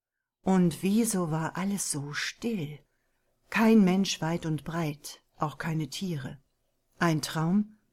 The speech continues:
oder ein Albtraum? Ich wusste es nicht, dachte auch nicht mehr darüber nach.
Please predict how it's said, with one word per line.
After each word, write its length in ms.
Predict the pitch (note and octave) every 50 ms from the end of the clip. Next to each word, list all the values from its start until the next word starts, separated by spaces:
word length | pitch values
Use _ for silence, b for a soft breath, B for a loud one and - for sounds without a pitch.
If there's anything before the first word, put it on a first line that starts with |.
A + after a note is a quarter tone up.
| _ _ _ _
oder 260 | - E3+ D#3 D#3 C#3+
ein 180 | D3 D#3 D#3 -
Albtraum? 680 | - C#3+ D3 D3 - - - - D3+ - - D#3 D3 - _ _ _ _ _ _ _ -
Ich 220 | F#3+ D#3 - -
wusste 340 | G#3 A3 G#3 - - - B2
es 200 | - - - -
nicht, 340 | C3 C3+ - - - - b b b b b b b b b b _
dachte 400 | - G3 G3 F#3+ - - G3 D3+
auch 160 | F3 F3 - -
nicht 240 | E3 D3+ - -
mehr 240 | E3 E3+ E3+ E3 D#3+
darüber 400 | C#3 D#3+ D3 C#3 D#3 C3+ D3+ C#3+
nach. 460 | D3 D#3 E3 D#3+ D3 D3 - - -